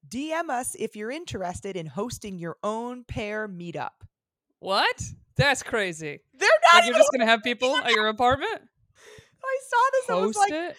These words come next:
Speaker 1: "Did you really just take twenty-five dollars from who knows how many people?"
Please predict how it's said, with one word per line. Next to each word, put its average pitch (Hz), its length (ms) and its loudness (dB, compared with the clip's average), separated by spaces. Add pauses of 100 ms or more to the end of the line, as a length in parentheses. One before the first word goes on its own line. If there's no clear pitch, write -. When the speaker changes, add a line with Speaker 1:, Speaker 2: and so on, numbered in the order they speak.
(200)
Speaker 1:
"Did 320 240 -6
you 427 240 0
really 311 320 -4
just 349 220 -10
take 294 220 -4
twenty-five 240 580 -4
dollars 214 480 -2
from 214 180 -4
who 233 300 -8
knows 202 320 -8
how 202 160 -2
many 208 220 -12
people?" 247 580 -4